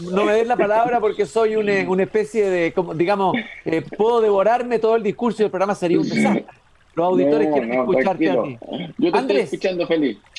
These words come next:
Speaker 1: Andrés, lo primero que quiero preguntarte es,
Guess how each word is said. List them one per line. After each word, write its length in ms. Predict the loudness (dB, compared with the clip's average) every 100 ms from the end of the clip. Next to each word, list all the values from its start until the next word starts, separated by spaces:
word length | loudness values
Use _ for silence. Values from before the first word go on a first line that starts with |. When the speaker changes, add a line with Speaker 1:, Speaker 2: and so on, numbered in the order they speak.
| -20 -12 -4
Speaker 1:
Andrés, 440 | -2 0 -2 -4 -4
lo 180 | -4 -2
primero 360 | -2 0 -2
que 120 | -2
quiero 400 | -2 0 0 -2 -8 _ -6
preguntarte 800 | -2 -2 -2 -4 -4 0 2 0
es, 200 | -2